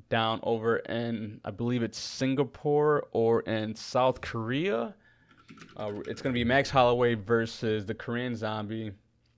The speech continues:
Mm, let's see where they are. Let's see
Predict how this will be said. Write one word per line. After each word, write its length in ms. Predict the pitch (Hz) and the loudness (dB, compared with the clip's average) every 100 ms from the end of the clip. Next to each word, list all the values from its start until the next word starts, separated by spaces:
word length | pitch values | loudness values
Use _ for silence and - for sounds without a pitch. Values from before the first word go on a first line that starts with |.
| _ - | _ -16
Mm, 680 | 113 110 110 107 110 110 127 | -14 -12 -12 -12 -12 -14 -16
let's 160 | - - | -16 -14
see 240 | - 117 | -8 -4
where 120 | 107 | -4
they 200 | 98 62 | -4 -6
are. 240 | 67 67 65 | -4 -2 -2
Let's 280 | 87 90 - | -2 -4 -6
see 680 | - - - 113 104 104 | -12 -12 -8 -8 -6 -10